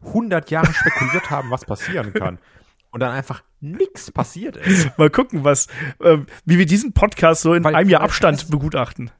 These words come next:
Speaker 1: Ja, weil das ist ja das, was ich meinte. Das ist ja dieses Problem dabei natürlich. Ähm, de-, deswegen auch mein Lost-Vergleich. Weißt du, du machst das, du baust das auf und hier und da ein Hinweis und daraus könnte das passieren.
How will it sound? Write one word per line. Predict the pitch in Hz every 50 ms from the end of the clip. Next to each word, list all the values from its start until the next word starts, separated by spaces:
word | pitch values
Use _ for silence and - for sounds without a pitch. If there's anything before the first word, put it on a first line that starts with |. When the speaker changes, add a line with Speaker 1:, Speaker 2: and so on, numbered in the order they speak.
| _ _ _ _ _ _ _
Speaker 1:
Ja, | _ 113 - _ _ - - _
weil | 131 127
das | 127 175 185 -
ist | 180 160
ja | 208 190
das, | 156 - 143
was | 143 123
ich | 110 98 -
meinte. | 107 110 135 185 226 180 - 135 156 160 - - - -
Das | 120 139 151
ist | 170 165
ja | 170
dieses | 151 135 120 117 113 107
Problem | - - 110 101 104 131 180 202
dabei | 185 127 98 92 95 98
natürlich. | 98 98 95 - - 110 110 131 170 180 - - _ _ - - - _ _ _
Ähm, | _ 87 113 113 110 110 107 104 - _ _ _ _ _
de-, | _ - - 123
deswegen | 120 123 120 - 120 139 139 131
auch | 113 107
mein | 113 110 104
Lost-Vergleich. | 113 156 170 - - - - 117 101 - 104 98 104 117 143 - - - _ _ _ _ _ _ - - _ _
Weißt | 117 123 131
du, | 143 - _ _ _ _ _ _ _ _ _ _ _ _
du | 127 117 123
machst | 123 131 143 139 - - -
das, | - 131 143 -
du | - 127
baust | 110 127 131 139 - -
das | 131 127 - - -
auf | - 143 143 143 135 - -
und | 139 131 123 -
hier | - - 143 143 143 135
und | 131 123 117 -
da | 135 135 139
ein | 135 127
Hinweis | 127 135 135 120 123 127 131 123 -
und | - 127 117
daraus | 131 131 127 139 -
könnte | - 139 131 117
das | 120 135 -
passieren. | - - 117 - - - 117 110 101 92